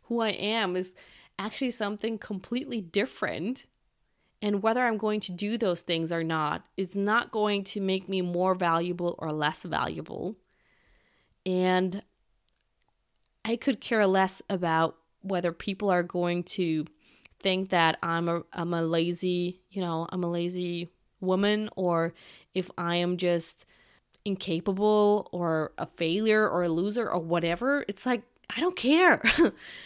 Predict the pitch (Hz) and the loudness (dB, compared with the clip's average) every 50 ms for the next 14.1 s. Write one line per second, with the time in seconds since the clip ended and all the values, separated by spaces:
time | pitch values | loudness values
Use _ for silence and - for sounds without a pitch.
0 | - - - _ - - 233 208 - - 240 254 254 277 285 269 226 196 196 208 | -18 -20 -18 _ 0 0 0 0 0 -2 0 2 4 4 6 6 4 2 0 -4
1 | - - - 214 214 220 220 214 214 240 269 269 240 214 208 190 - - 220 233 | -6 -2 0 0 2 2 2 2 2 2 2 2 4 4 4 2 4 2 0 0
2 | 233 233 214 - - - _ - - 240 240 262 - - - - _ _ _ _ | 0 0 -2 -2 -4 -6 _ 0 2 2 4 2 0 -6 -12 -16 _ _ _ _
3 | _ _ _ _ _ _ - - 226 214 202 208 - 226 220 - - 220 208 202 | _ _ _ _ _ _ -6 0 2 2 2 2 0 -2 -2 0 2 2 4 6
4 | 220 226 254 277 277 269 233 185 156 143 147 175 185 190 - _ _ - - 190 | 6 6 6 6 6 6 4 4 2 0 -4 -6 -8 -10 -14 _ _ -8 -6 -2
5 | 190 208 226 254 381 381 254 202 170 165 - - - 147 147 139 123 - - 156 | 2 4 6 6 8 8 6 6 4 2 -2 -8 -8 -6 -6 -6 -8 -8 -10 -12
6 | 160 _ _ _ _ _ _ _ _ _ _ _ _ _ _ _ _ _ _ _ | -12 _ _ _ _ _ _ _ _ _ _ _ _ _ _ _ _ _ _ _
7 | _ _ _ - - 220 220 220 220 220 220 220 226 226 - - _ _ _ _ | _ _ _ -4 0 2 2 4 4 4 4 2 2 0 -4 -6 _ _ _ _
8 | - 220 247 294 392 370 - - 254 254 247 - 226 208 196 220 226 - - 262 | -2 -2 0 0 0 0 2 2 2 2 2 0 0 0 0 0 0 -4 -4 -2
9 | 247 233 202 170 165 170 160 151 156 160 - _ _ _ _ _ _ _ _ _ | 0 2 2 2 0 0 0 -2 -4 -4 -8 _ _ _ _ _ _ _ _ _
10 | _ _ _ _ _ - - - - 262 254 220 220 220 233 240 220 190 - 185 | _ _ _ _ _ -20 -18 -8 -4 -2 -2 0 0 0 0 0 0 0 -2 -4
11 | 185 - - - 202 208 226 254 262 269 - - 196 190 196 185 185 185 185 185 | -6 -8 -12 -10 -6 -4 -2 0 0 -2 -2 -2 -4 -2 0 2 2 2 2 2
12 | 190 - - - - - _ - 220 220 - - - 247 233 208 - - 233 233 | -2 -6 -20 -20 -20 -14 _ -6 -6 -6 -6 -6 -4 -4 -4 -4 -4 -2 -2 -2
13 | 226 - - 208 190 196 - - 185 185 190 190 - - - 190 165 165 160 156 | -2 -2 -2 -4 -4 -4 -4 -4 -2 -2 -2 -2 -4 -6 -4 -4 -4 -4 -4 -6
14 | 156 | -10